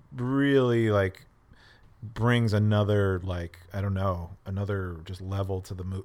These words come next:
the film, um, with Doc Holliday. And he's such a joy to watch, uh, and he's, he's unlike anyone else in the film. Everyone, <laughs> everyone is these,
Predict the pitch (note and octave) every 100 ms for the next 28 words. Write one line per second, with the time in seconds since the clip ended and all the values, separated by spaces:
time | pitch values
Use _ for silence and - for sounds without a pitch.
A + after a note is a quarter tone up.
0 | - A2 A2 G2 F2+ F#2 - - - _
1 | - G2 G2 F#2+ F#2 F#2 F#2+ _ _ B2
2 | A2+ G#2 A#2+ A2+ B2 D3+ G#2+ F#2 G2+ A2
3 | G#2 D3 C#3 A#2 G#2+ B2 A2 G2+ A2 -
4 | - A2+ G2 G2+ F#2+ - - - - -
5 | - A2 - A#2 A2+ A2 A2 - A#2 B2+
6 | A2+ - - B2+ A#2 C#3 B2 A#2 A2 A2
7 | A2 G#2+ A#2 - A2 F#2+ G2 F#2+ F#2+ A2+
8 | A2+ G2+ A2 B2+ A#2+ - B2+ B2 A#2+ A#2
9 | A#2+ G#2+ A2+ G#2+